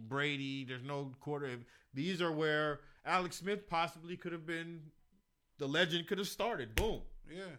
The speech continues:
Speaker 1: So
Speaker 2: Yeah.
Speaker 1: He, in no form or fashion, convinced me. It's not like he had a good game and they lost. He had a horrible game. We were
Speaker 2: How,
Speaker 1: one for
Speaker 2: how many, how many
Speaker 1: thirteen.
Speaker 2: picks did he throw?
Speaker 1: One,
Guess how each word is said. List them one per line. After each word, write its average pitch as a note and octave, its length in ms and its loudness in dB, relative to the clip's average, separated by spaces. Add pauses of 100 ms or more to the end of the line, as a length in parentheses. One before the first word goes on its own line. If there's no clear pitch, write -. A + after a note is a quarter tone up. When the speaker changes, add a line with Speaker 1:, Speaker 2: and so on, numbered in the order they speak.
(380)
Speaker 1:
So C3+ 520 -2 (440)
Speaker 2:
Yeah. G3+ 80 -4 (640)
Speaker 1:
He, E3 180 -2
in D3+ 300 -2
no F#3 260 4
form F#3+ 400 0
or D#3+ 60 0
fashion, F3 540 -2
convinced D#3 460 -4
me. D#3 80 -6
It's C#3 100 -8
not F#3+ 200 2
like E3 280 0 (300)
he C#3 100 -4
had D#3+ 200 6
a C3 40 2
good C#3+ 260 2
game E3 320 4
and C#3 120 2
they A#2 100 -2
lost. A2 420 -6 (1040)
He - 80 -8
had A3+ 140 0
a F3 100 0 (100)
horrible A#3 500 6
game. G#2+ 400 -10
We G#3 80 -10
were F#3 180 -8
Speaker 2:
How, D3 80 -4
Speaker 1:
one G#3 160 0
for G#3 240 0
Speaker 2:
how G#3 120 2
many, F#3+ 160 -2
how A3 120 0
many G#3+ 120 0
Speaker 1:
thirteen. D#3+ 60 -6
Speaker 2:
picks F3+ 240 -4
did C#3+ 100 -12
he C3+ 60 -10
throw? B2 120 -12 (280)
Speaker 1:
One, C#3 240 -2